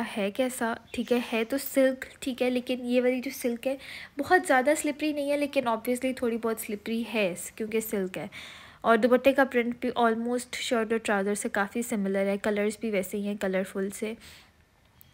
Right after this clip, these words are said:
ठीक है। अभी देखने में ऐसे च-, इतना अच्छा नहीं लग रहा, लेकिन शायद जब स्टिच हो, पैचेस वगैरह लगे,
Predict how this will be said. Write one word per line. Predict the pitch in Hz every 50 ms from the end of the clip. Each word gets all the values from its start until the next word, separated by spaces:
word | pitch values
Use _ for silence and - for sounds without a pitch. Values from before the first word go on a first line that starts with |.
| - -
ठीक | - 240 214 -
है। | 233 -
अभी | - 254 240 247 294 269
देखने | 247 262 254 254 - - 320 320
में | 311 320
ऐसे | 311 - - 254 262 262 - 294
च-, | 277 - - - - -
इतना | 254 269 269
अच्छा | 269 269 - 277
नहीं | 269 302 302
लग | 285 247 233
रहा, | 254 247
लेकिन | 262 262 262 269 262 247
शायद | - - 240 233 226
जब | - 233
स्टिच | - - - - 254 240 247 - -
हो, | 247 240 226
पैचेस | - 220 208 208 - 233 226 220
वगैरह | 226 214 220 220 214 214
लगे, | 208 202 196 185 208 214 247